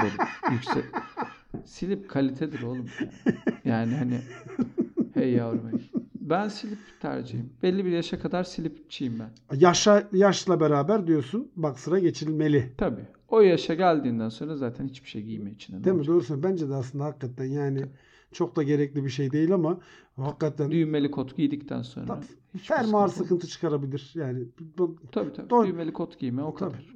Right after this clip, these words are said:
Speaker 1: Başka
Speaker 2: Düğmeli
Speaker 1: hiç şey,
Speaker 2: kot.
Speaker 1: düğme sürekli yani kot giy.
Speaker 2: Kot giy, düğmeli
Speaker 1: Düğmeli
Speaker 2: giy.
Speaker 1: kot.
Speaker 2: Ama evet.
Speaker 1: Düğmeli giy.
Speaker 2: Fermuarda.
Speaker 1: Hani fermuarlı giymedikten sonra hiçbir
Speaker 2: Aynen,
Speaker 1: problem yok.
Speaker 2: ayranınız dökülebilir, bazı tatsız hadiseler yaşanabilir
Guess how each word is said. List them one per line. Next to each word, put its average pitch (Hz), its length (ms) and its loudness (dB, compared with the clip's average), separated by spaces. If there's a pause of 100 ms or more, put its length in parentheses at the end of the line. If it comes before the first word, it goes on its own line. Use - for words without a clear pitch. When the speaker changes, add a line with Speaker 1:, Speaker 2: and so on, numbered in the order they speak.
(120)
Speaker 1:
Başka 165 280 -4
Speaker 2:
Düğmeli 175 300 6
Speaker 1:
hiç - 80 -8
şey, 170 100 2
Speaker 2:
kot. 180 80 -2
Speaker 1:
düğme 226 260 6
sürekli 233 500 2
yani 180 200 2 (480)
kot 214 280 6
giy. 123 100 0
Speaker 2:
Kot 240 180 6
giy, 339 180 6
düğmeli 240 160 8
Speaker 1:
Düğmeli 190 160 12
Speaker 2:
giy. 147 60 6
Speaker 1:
kot. 120 320 -2
Speaker 2:
Ama 117 220 -6 (120)
evet. 139 400 -6 (200)
Speaker 1:
Düğmeli 190 400 4
giy. 120 100 0
Speaker 2:
Fermuarda. 143 540 0
Speaker 1:
Hani 135 100 0
fermuarlı 143 520 2
giymedikten 143 580 -2
sonra - 220 -16
hiçbir - 560 -10
Speaker 2:
Aynen, 127 180 -2
Speaker 1:
problem 143 140 -4
yok. 135 100 -6
Speaker 2:
ayranınız 147 520 -2
dökülebilir, 139 760 -4
bazı 131 460 -8
tatsız - 340 -12
hadiseler 135 380 -4
yaşanabilir 147 600 0